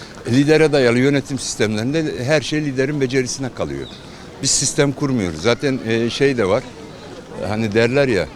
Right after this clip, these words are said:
küçük beyinler insanları, orta beyinler olayları, büyük beyinler sistemleri tartışır diye. Maalesef ülkemiz hep, e, kişileri tartışıyor. Şu an seçim atmosferine girdik. Kılıçdaroğlu mu?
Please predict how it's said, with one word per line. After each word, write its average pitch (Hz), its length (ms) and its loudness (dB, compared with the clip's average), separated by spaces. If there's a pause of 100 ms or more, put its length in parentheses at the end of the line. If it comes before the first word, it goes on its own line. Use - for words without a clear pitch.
(480)
küçük - 340 -4
beyinler 107 360 2
insanları, 101 640 -2
orta 98 380 -2
beyinler 98 360 0
olayları, 92 600 0
büyük 95 300 -4
beyinler 92 300 -2
sistemleri 92 640 -4
tartışır 85 480 -6 (100)
diye. 127 140 -6 (420)
Maalesef 117 500 0
ülkemiz 127 600 0 (400)
hep, 156 140 0 (240)
e, 123 340 2
kişileri 143 440 2
tartışıyor. 85 720 -6
Şu 135 220 0
an 131 140 0
seçim 131 380 -4
atmosferine 87 680 -4
girdik. 90 320 -4 (500)
Kılıçdaroğlu 123 720 4
mu? 104 220 -2